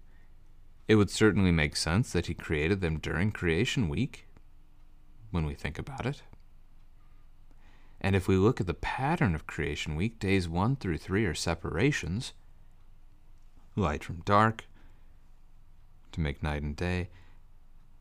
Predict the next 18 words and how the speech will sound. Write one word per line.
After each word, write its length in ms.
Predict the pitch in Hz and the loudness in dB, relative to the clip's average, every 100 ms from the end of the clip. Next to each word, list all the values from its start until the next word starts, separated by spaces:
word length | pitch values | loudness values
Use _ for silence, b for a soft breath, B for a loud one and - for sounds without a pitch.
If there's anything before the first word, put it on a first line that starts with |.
| - - - - - - - - - | -20 -20 -20 -20 -20 -20 -20 -14 -4
water 440 | 85 82 85 80 | 2 4 4 4
above 380 | 73 90 95 98 | 0 2 2 2
from 180 | 82 76 | -2 -4
water 220 | 76 73 | -4 -4
below, 400 | 73 80 101 110 | -6 0 2 2
to 80 | 80 | 2
make 220 | 76 71 - - - - - 107 | -2 -8 -14 -20 -20 -20 -16 -10
basically 440 | - 78 - 73 - | -6 -6 -6 -6 -4
earth 280 | 78 73 | -4 -4
and 100 | 82 | -6
heaven, 340 | 101 101 92 90 b b b b b b - - - - | -2 0 2 -2 b b b b b b -20 -20 -20 -10
and 160 | 85 | -8
then 160 | 76 73 | -6 -4
day 180 | 73 71 | -4 -6
three, 580 | - 101 101 90 82 87 - - - - - - - | -4 0 2 2 0 -4 -16 -20 -20 -20 -20 -20 -6
water 400 | 90 80 80 80 | -2 2 2 2
from 160 | - 78 | -2 -2
land, 480 | 78 98 87 87 | 0 2 2 0